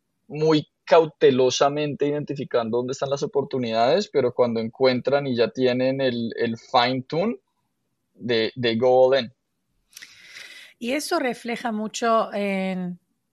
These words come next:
Speaker 2: valoraciones de los equipos de N F L, ¿no? Eh, u-, como siempre decimos,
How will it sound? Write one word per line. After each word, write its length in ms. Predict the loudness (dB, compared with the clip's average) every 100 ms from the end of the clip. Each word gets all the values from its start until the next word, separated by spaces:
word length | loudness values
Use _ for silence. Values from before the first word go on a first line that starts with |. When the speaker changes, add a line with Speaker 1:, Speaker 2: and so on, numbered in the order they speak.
| _
Speaker 2:
valoraciones 880 | 0 2 2 0 -2 -2 -2 -2 -4
de 120 | -6
los 280 | -6 -6 -10
equipos 520 | -14 -14 -14 -12 -10
de 160 | -8 -8
N 120 | -8
F 220 | -8 -6
L, 120 | -6
¿no? 320 | -2 0 -2 -6 _
Eh, 680 | -6 -4 -4 -6 -8 -8 -10 -14
u-, 160 | -20 -20 _ -18 -12
como 540 | -6 -2 0 0 -4 _ -20 -12
siempre 380 | -6 -4 -2
decimos, 480 | -4 -4 -6 -6 -10